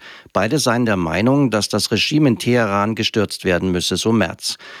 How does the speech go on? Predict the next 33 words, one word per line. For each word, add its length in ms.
Er 80
hat 120
außerdem 440
angekündigt, 680
dass 140
er 60
mit 200
Trump 440
auch 220
über 180
die 140
Zeit 360
danach 380
sprechen 560
will, 140
also 260
wenn 140
das 160
iranische 580
Regime 320
gestürzt 560
wurde. 300
Trump 260
selbst 460
hat 140
nochmal 320
betont, 500
dass 160
er 80
sich 300
sicher 240
gewesen 400
sei, 380